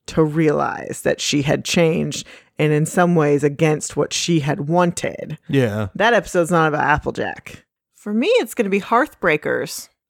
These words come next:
Speaker 2: Oh, I forget about Hearthbreakers, and yeah. Is it too late to change mine?
Speaker 1: No.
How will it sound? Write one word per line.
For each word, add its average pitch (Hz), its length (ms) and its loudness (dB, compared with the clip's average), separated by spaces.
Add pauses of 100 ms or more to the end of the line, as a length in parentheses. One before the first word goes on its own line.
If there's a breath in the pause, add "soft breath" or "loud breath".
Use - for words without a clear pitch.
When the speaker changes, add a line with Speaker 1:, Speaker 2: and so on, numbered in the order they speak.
Speaker 2:
Oh, 214 840 4
I 175 200 -2
forget 143 760 -2
about 131 520 0
Hearthbreakers, 123 840 -4
and 110 200 -6
yeah. 127 640 0 (300)
Is 147 80 0
it 233 100 2
too 285 160 2
late 247 160 2
to - 80 -16
change 180 260 4
mine? 165 420 2 (280)
Speaker 1:
No. 143 460 -8